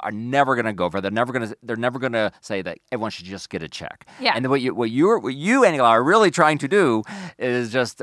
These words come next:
Speaker 1: uh, kind of expand, like, people's thinking, open the, you know, the Overton window or whatever,
Speaker 2: Yeah.
Speaker 1: to just accept a lot more redistribution.
Speaker 2: Right. That might, ma-, that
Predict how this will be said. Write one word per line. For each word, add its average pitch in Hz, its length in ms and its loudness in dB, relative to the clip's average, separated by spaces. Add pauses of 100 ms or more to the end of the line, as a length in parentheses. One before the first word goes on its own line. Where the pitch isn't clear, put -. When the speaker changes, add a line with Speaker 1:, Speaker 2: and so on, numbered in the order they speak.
Speaker 1:
uh, 101 580 4
kind 110 160 -6
of 98 80 -2
expand, 143 720 0
like, 110 240 0
people's 117 340 -6
thinking, 113 520 -6
open 110 260 -2
the, 104 80 -6
you 101 60 -6
know, 95 100 0
the 107 140 0
Overton 131 420 0
window 110 300 0
or 104 160 2
whatever, 101 420 0 (140)
Speaker 2:
Yeah. 202 200 4
Speaker 1:
to 185 60 -2
just 175 160 -8
accept 143 240 -8
a 113 60 -2
lot 98 180 -6
more 85 160 -10
redistribution. 73 840 -16
Speaker 2:
Right. 190 500 0
That 349 160 6
might, 427 400 4 (120)
ma-, 202 260 -10
that 311 120 8